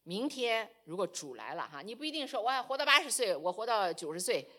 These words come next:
明天主耶稣就来了，或者是明天啊，如果我们的时间到了。那有一句话说哈，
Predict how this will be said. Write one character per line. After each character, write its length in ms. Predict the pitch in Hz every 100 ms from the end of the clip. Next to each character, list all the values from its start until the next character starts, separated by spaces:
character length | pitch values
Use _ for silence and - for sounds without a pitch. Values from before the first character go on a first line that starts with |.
| - _ _ _ _
明 220 | 202 285
天 160 | 370 415 440
主 120 | 247
耶 140 | 180 165
稣 160 | 175
就 140 | 160 139
来 180 | 90 -
了， 220 | - - _ _ _ _ _
或 160 | - 285
者 120 | 220
是 160 | 190 214
明 280 | 175 165 226
天 440 | 240 220 214 220
啊， 220 | 160 - - _ _ _ _
如 180 | 160 226
果 320 | - 113 - - _ -
我 140 | 156
们 80 | 165
的 120 | 196
时 200 | - 139
间 220 | 151 143
到 220 | 143 127
了。 100 | - - _ _ _ _ _ _ _ _ _ _ - - _ _ _ _ _
那 140 | - 202
有 140 | 170
一 20 |
句 140 | 180 196
话 220 | 185 160
说 300 | - 156 160
哈， 280 | 175 117